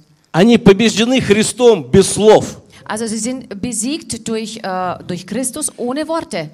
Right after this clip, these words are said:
Speaker 1: Через жену.
Speaker 2: Durch die Frau.
Speaker 1: Через нас.
Speaker 2: Also durch uns.
Speaker 1: Речь не только о семье,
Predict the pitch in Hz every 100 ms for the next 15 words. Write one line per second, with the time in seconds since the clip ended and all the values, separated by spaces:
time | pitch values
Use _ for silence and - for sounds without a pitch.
0 | _ - 190 196 180 139 170 165 104 -
1 | - 202 269 311 - - 269 190 156 -
2 | _ _ _ _ _ - 269 254 240 226
3 | 120 - _ 220 220 269 302 - 359 285
4 | - _ - 151 175 180 202 190 175 156
5 | 165 156